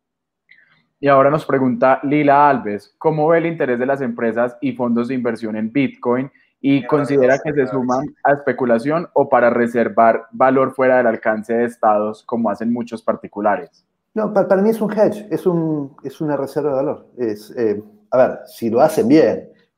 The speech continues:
Speaker 2: si, si guardan los bitcoins fuera de un exchange, ¿sí? Si guardan los bitcoins como tienen que guardarlos, porque si la verdad que los van a poner en un exchange, <laughs> es lo mismo que no haberlo comprado, porque falta que venga un estado y le diga al exchange, "No, cerrá", o lo que sea,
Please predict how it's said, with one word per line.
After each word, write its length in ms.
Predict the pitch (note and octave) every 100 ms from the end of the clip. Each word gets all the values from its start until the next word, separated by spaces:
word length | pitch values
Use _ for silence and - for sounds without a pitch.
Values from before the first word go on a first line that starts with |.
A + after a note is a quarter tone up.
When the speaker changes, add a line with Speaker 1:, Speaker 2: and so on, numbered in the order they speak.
| _
Speaker 2:
si, 260 | - A2+ G#2+
si 140 | -
guardan 260 | G#2 B2+ B2
los 100 | B2+
bitcoins 340 | D3 - A#2 -
fuera 260 | B2 B2
de 60 | A2
un 80 | G#2
exchange, 560 | - C3 G#2 - - _ -
¿sí? 140 | G#2+ G#2+ -
Si 140 | -
guardan 320 | G#2 G#2+ A2+ A2
los 100 | G#2
bitcoins 500 | B2 - A2 G#2+ - _ _
como 220 | G#3 G#2
tienen 200 | A2 G#2
que 60 | F2+
guardarlos, 380 | C#3 C#4 F2 D#2
porque 160 | -
si 140 | - -
la 100 | F2+
verdad 160 | G2
que 60 | A2
los 80 | F#2+
van 100 | G2+
a 40 |
poner 140 | G#2+ G#2+
en 40 |
un 60 | A2
exchange, 420 | - C3+ D#3 - _ - _ _ _ _ _
<laughs> 540 | - - - - _
es 180 | - G#3+
lo 120 | A3
mismo 280 | G#3 - G#3
que 80 | F3
no 80 | F3
haberlo 200 | F3+ D#3+
comprado, 440 | D#3+ A3 C3+ A2+
porque 320 | A#2 A#2 G#2+ - - -
falta 320 | - C3+ B2
que 140 | B2+ B2+
venga 380 | A#2+ C#3 D3
un 60 | C#3+
estado 280 | C3+ E3 D3+
y 40 |
le 80 | C3
diga 120 | C3
al 60 | C3
exchange, 360 | C3 C#3 B2
"No, 160 | B2+ C3+
cerrá", 600 | - A2+ C3 D3+ E3 D3+
o 80 | A#2+
lo 120 | A#2+
que 120 | B2
sea, 480 | - D3 D#3 E3 -